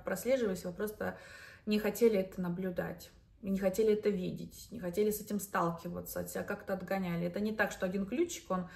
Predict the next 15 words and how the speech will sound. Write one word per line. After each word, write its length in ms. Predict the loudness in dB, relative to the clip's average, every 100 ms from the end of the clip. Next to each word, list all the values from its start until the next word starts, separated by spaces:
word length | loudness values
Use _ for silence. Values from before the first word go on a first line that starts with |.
| -16 -18 -2
получил 380 | 6 6 6 2
штамп 420 | 0 6 6 6
в 60 | 0
паспорте, 560 | 2 2 2 -2 -2 0
да, 160 | 2 0
что 280 | -4 -4
вы 500 | 2 6 8 8 6 0
замужем 640 | 0 4 4 4 0 -2
с 120 | -4
ним, 160 | -2 0
и 140 | 2
он 160 | 2 0
типа 240 | 0 0
другой 400 | 0 0 0 0
стал. 420 | 0 -6 -8 -8